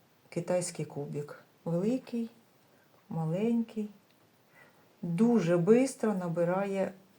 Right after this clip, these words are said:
вологу кубик цей. Дуже. Отак опустили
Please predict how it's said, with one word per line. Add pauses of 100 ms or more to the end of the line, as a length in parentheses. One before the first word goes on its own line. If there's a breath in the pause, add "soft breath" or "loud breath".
(140)
вологу
кубик
цей. (480)
Дуже. (2250)
Отак
опустили